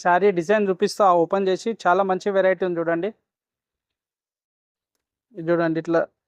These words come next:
కొంగు ఉంటది చూడండి, కొంగు పైన కూడా టెజల్స్ వచ్చేస్తాయి. ఇట్లా all over డిజైన్ ఉంటది చూడండి, ఇట్లా మొత్తం. ఇది చూడండి, డిజైన్ కూడా చాలా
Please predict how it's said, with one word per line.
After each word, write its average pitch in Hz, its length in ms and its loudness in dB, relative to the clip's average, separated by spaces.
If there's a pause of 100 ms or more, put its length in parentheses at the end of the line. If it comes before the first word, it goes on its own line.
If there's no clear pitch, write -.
(100)
కొంగు 185 320 2
ఉంటది 175 260 0
చూడండి, 190 300 2 (840)
కొంగు 175 240 4
పైన 196 200 2
కూడా 202 200 2
టెజల్స్ 180 360 0
వచ్చేస్తాయి. 180 420 -2
ఇట్లా 202 140 0 (480)
all 180 180 6
over 208 120 4 (120)
డిజైన్ 196 320 0
ఉంటది 180 260 -4
చూడండి, 175 340 -2
ఇట్లా 165 200 -4
మొత్తం. 180 220 -2 (1400)
ఇది 165 140 -16
చూడండి, 151 340 -4
డిజైన్ 185 300 2
కూడా 196 200 4
చాలా 180 200 2